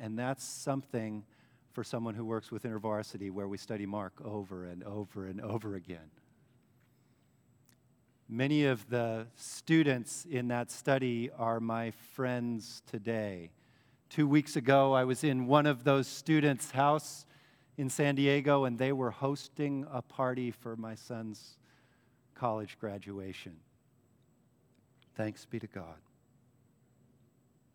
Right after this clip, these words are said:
What does this mean for our community coming home to Jesus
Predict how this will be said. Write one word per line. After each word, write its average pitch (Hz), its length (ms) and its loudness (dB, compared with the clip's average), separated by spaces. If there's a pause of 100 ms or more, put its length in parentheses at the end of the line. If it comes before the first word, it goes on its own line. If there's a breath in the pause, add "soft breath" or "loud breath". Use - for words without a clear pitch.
(2250)
What 151 160 0
does 147 160 -2
this 147 200 0
mean 139 540 4
for 120 400 -2
our 147 380 4
community 117 680 -2
coming 117 340 -6
home 117 300 -2
to - 120 -6
Jesus 101 640 -8